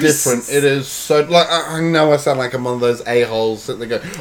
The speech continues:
Speaker 2: "Oh, you
Speaker 1: No.
Speaker 2: gotta try
Speaker 1: Oh, you
Speaker 2: so-and-so.
Speaker 1: gotta just fucking
Speaker 2: You
Speaker 1: do
Speaker 2: gotta
Speaker 1: it,
Speaker 2: just
Speaker 1: like,
Speaker 2: do it."
Speaker 1: just
Speaker 2: But
Speaker 1: do it.
Speaker 2: legitimately, if you ever do get the chance to just give it a go,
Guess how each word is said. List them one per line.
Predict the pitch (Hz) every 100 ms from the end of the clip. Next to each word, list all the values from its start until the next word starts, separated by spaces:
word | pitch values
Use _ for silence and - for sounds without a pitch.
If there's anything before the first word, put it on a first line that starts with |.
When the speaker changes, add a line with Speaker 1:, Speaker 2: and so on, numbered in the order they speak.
| -
Speaker 2:
"Oh, | 226 202
you | 202
Speaker 1:
No. | 226
Speaker 2:
gotta | 226 277 220 175
try | 170 151 143 381
Speaker 1:
Oh, |
you | 415
Speaker 2:
so-and-so. | 415 453 415
Speaker 1:
gotta | 440 403 -
just | 339 311 -
fucking | 311 294 277 240
Speaker 2:
You | 208
Speaker 1:
do | 190 262
Speaker 2:
gotta | 302
Speaker 1:
it, | 254
Speaker 2:
just | 170
Speaker 1:
like, | 202 185
Speaker 2:
do | 226
it." | 220 -
Speaker 1:
just | 330
Speaker 2:
But | 233 165 151
Speaker 1:
do | 233 196
it. | 190
Speaker 2:
legitimately, | 175 170 196 196 160 139 127 117 120 - -
if | 147 151 151
you | 165
ever | 196
do | 156 151 165
get | 156 160
the | 139
chance | - 151 151 -
to | - 123
just | 135 135
give | 131 120
it | 123 -
a | 113
go, | 110 120 120 175